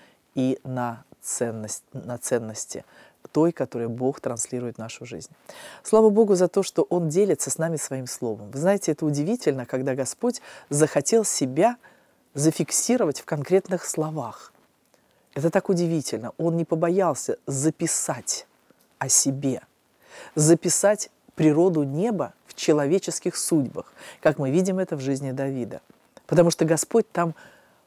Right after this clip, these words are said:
свой почерк показывает. Вплоть до того, что он, да, и минусы Давида он не скрывает, и это тоже почерк Бога. Он говорит: «Я не буду закрывать глаза на то, что не является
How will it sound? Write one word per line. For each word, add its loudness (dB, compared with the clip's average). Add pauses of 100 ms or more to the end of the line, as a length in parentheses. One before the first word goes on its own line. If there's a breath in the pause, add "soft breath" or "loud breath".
свой 6
почерк 2
показывает. -8 (240 loud breath)
Вплоть 6
до 8
того, 6
что 2
он, 0
да, 4
и 2
минусы 0
Давида 0
он 2
не -4
скрывает, 0
и 6
это 6
тоже -2
почерк 0
Бога. 4 (240 loud breath)
Он 0
говорит: 2
«Я 2
не 0
буду 0
закрывать -2
глаза 0
на -4
то, -4
что -4
не -2
является -4